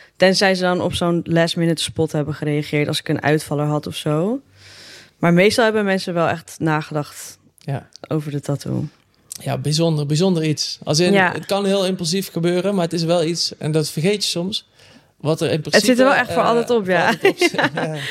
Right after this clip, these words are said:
Speaker 1: Nou, ik moet wel zeggen, ik ben zelf wel wat dingen aan het weglezeren. Ik
Speaker 2: Ja,
Speaker 1: ben blij
Speaker 2: alleen
Speaker 1: dat
Speaker 2: is
Speaker 1: het
Speaker 2: het
Speaker 1: kan,
Speaker 2: toch?
Speaker 1: maar het is echt heel erg pijnlijk. Dus, eh,
Speaker 2: Ja.
Speaker 1: ja, denk er goed over na. <laughs>
Speaker 2: Ja, je vertelde me,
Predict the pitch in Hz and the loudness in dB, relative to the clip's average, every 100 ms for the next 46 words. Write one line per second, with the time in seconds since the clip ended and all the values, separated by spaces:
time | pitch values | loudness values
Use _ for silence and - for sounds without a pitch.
0 | - - 190 196 220 233 233 220 185 196 | -8 0 0 4 2 2 2 2 0 0
1 | 202 202 - 196 185 190 190 185 190 175 | 0 0 0 2 2 2 0 0 -2 0
2 | 175 175 - 180 160 165 170 170 165 170 | -2 -2 -2 -4 -2 -4 -2 0 0 0
3 | 165 165 226 302 _ _ _ _ _ - | -2 0 -2 -4 _ _ _ _ _ 0
4 | 185 202 185 220 277 254 208 247 226 294 | 4 6 6 4 2 0 0 2 4 4
5 | 320 233 214 214 214 - - 196 - 196 | 2 2 2 2 0 -2 -6 -8 -4 -6
6 | - - 185 104 170 180 156 - 156 151 | -2 -2 0 0 2 2 2 -2 -2 0
7 | 143 139 - 156 - - 156 156 165 - | -2 -4 -4 -4 -4 0 0 2 -2 -8
8 | _ _ 151 156 170 - - 175 165 - | _ _ 2 4 2 0 -2 -2 -2 -6
9 | - 190 - - - - 156 170 - 175 | -4 -2 0 0 0 -4 -2 -2 -2 -2
10 | 170 165 160 156 147 127 | 0 0 0 0 -2 -4